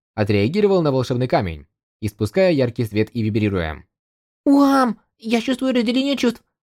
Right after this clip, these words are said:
Speaker 2: Должна ли я контролировать это?
Speaker 1: Постарайся. Я дам вам помощника, как только заполучу душу пятого класса.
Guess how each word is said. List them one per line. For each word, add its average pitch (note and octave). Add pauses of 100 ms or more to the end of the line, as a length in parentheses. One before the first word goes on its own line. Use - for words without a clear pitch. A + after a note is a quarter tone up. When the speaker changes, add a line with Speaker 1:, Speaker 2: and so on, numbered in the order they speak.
(180)
Speaker 2:
Должна A3
ли C4
я C#4+
контролировать C4+
это? E3 (640)
Speaker 1:
Постарайся. A#2 (520)
Я A#2
дам D#3
вам D#3
помощника, C3+ (200)
как -
только G3
заполучу E3+
душу E3
пятого D3
класса. F#2